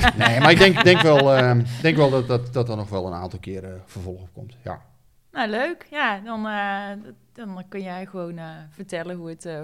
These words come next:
Speaker 2: voor, eh, voor P S V is. En, eh, ja, ze zaten wel te vissen naar nieuwtjes, hè? Die, eh, dat, eh, werd
Speaker 1: Ja.
Speaker 2: nog even geroepen.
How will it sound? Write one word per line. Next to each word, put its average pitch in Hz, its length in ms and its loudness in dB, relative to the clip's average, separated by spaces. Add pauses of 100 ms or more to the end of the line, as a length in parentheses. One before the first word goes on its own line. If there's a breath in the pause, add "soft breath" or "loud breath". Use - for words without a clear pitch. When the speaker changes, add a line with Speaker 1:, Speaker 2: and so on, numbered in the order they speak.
Speaker 2:
voor, 165 340 -14
eh, 160 120 -12
voor 185 180 -14
P 180 100 -8 (120)
S 185 100 -10
V - 60 -16
is. 175 360 -10
En, 170 240 -12
eh, 165 140 -8 (500 loud breath)
ja, 220 140 -2
ze 196 80 -10
zaten 226 220 -2
wel 233 100 -4
te 214 120 -10
vissen 254 260 -6
naar 220 100 -6
nieuwtjes, 254 420 -8
hè? 262 400 -12
Die, 214 220 -10
eh, 202 520 -8 (480 soft breath)
dat, 202 160 -12
eh, 220 80 -4 (680)
werd 214 140 -2
Speaker 1:
Ja. 165 180 6
Speaker 2:
nog 101 80 2
even 220 220 -6
geroepen. 262 360 -8